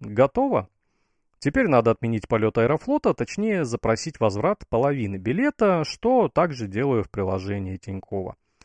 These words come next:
Ведь покупал билеты я через них. В некоторой прострации и с натянутыми нервами сижу ещё минут десять и обдумываю, всё ли я сделал правильно. Да, конечно, правильно. Если бы я согласился на перелёт завтра,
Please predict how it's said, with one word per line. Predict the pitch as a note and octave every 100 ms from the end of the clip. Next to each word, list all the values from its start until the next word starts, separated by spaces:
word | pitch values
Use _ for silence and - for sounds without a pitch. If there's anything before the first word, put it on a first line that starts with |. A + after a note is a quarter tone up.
| _ _
Ведь | - G3+
покупал | - A#2 - F#3+ F#3+
билеты | A2+ A2 C3+ G#2+
я | G2 G#2
через | - G2+ F#2
них. | F#2+ F#2+ - _ _ _ _ _ _ _
В | A#2
некоторой | A3 F#3 D#3+ D#3 C#3+
прострации | - F3 - C3+ B2 - F#3 A3 G#3+
и | D#3
с | B2
натянутыми | C#3 C3+ - B2+ A2+ B2+ A#2+
нервами | D#3 C4+ D4 C#4+ C#4+
сижу | - A#3 A3+ C#4
ещё | B3 - G3+
минут | F3 E3+ D#3
десять | C3+ B3+ B3+ - D#3 -
и | D#3 F3+
обдумываю, | F3 C3+ F3+ A3+ D3 A#2 G#2
всё | G2 - A#2+ E3
ли | F#3+
я | F#3 F3+
сделал | D#3+ F3+ F3 E3+
правильно. | - G3+ D3+ G2+ G2+ G2 - _
Да, | G#2
конечно, | A2 C#3 A3 A3 D#3+
правильно. | - G#2 F#2 F#2 - _ _ _ _ -
Если | D#3+ -
бы | B2
я | B2
согласился | - A2 A#2 - B2+ - G#2+
на | G#2 G#2
перелёт | - A2 A2 A2
завтра, | G#2 F#3+ G#3 C3+